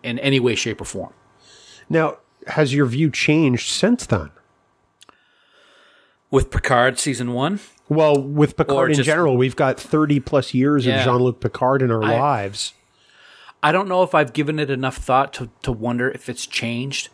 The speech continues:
Speaker 1: And all of the iterations we've seen with Picard through all seven seasons and through all the movies and now through Star Trek Picard season one, my appreciation and respect for the way the character has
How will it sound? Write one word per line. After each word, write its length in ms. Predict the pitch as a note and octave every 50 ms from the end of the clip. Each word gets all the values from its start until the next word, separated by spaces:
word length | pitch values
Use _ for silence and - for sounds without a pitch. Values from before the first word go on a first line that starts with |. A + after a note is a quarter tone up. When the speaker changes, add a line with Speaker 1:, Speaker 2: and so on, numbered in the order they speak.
| _ _ -
Speaker 1:
And 200 | C#3+ C3+ C3+ - _
all 280 | - C3+ C#3+ E3 F3+ F3+
of 80 | D#3
the 120 | D3 D3+ D3
iterations 520 | C#3+ C#3 C3+ C3 C3+ C3+ C3 - C3+ A#2 A#2+
we've 140 | A#2+ A#2
seen 280 | A#2 - - B2 A#2+ A#2+
with 140 | A#2+ A#2 -
Picard 420 | - A2+ - - A#2+ A#2 A#2 A#2
through 140 | - A#2 A2
all 180 | G#2+ A2+ B2+ C3+
seven 300 | - - D3+ C3+ C#3 B2+
seasons 540 | - - B2 A#2+ A#2+ B2 B2 A#2+ A#2+ A#2+
and 100 | A#2+ A2+
through 180 | - A2+ A#2 G#2+
all 180 | G#2 A2 A#2 A#2
the 100 | C3+ C#3
movies 440 | B2+ A#2+ B2 A#2+ A#2+ B2 A#2+ G#2
and 120 | A2 G#2+ G#2
now 160 | A2 A2+ A#2+
through 140 | - D3 B2
Star 260 | - - - A#2+ B2
Trek 280 | - - A#2 - - -
Picard 460 | A2+ - - - B2 A#2 A#2 A#2 A2
season 480 | - - B2 A2+ G2+ A2 G#2+ A2 A2+
one, 460 | B2 D#3 F3+ F3+ D#3 B2 A#2 A2 A#2 - _ _ _ - - - - - - _ _ _ _ _ _ _ _ _ _ _ _ _ -
my 500 | B2+ C3 C3+ C3+ C3+ C3 C3 B2+ B2+ - _ _ _ _ _ _ -
appreciation 1000 | A#2+ - - - - E3+ G3+ F3+ - - D#3+ D#3 D3+ E3 D#3 - - E3 D3+ C#3+
and 240 | C3+ C3 B2 A#2+ A2+
respect 560 | A2+ G#2 - - - - - C3 C3 - -
for 220 | - - - C3 A#2+
the 120 | A2 A#2
way 400 | A2 G2+ G2 G#2 A#2 A2+ A#2 A#2+
the 100 | A#2 A2+
character 680 | - - - - A2+ A2+ A#2 A#2 - - B2 A#2 G#2+ A#2+
has 640 | A#2 - A2+ A2+ A2 G#2+ G#2 G2 F#2+ F#2+ - -